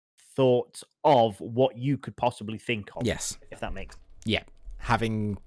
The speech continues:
Speaker 2: that moment of humor where you realize, "Oh, they thought of the same thing I'd have thought of," and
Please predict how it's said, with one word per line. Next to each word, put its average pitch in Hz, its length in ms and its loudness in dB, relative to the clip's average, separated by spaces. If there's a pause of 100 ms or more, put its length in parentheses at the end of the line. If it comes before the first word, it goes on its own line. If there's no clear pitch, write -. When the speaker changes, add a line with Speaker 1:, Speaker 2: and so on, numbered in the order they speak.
Speaker 2:
that 110 240 0
moment 107 420 -2
of 95 400 -8
humor 104 420 0
where 92 160 -2
you 92 160 -4
realize, 90 440 -4
"Oh, 110 140 -6
they 98 220 -4
thought 95 320 -8
of 80 80 -16
the 92 80 -8
same 92 260 -6
thing 92 180 -6
I'd 87 200 -4
have 78 80 -14
thought 76 340 -14
of," 69 340 -14
and 80 480 -16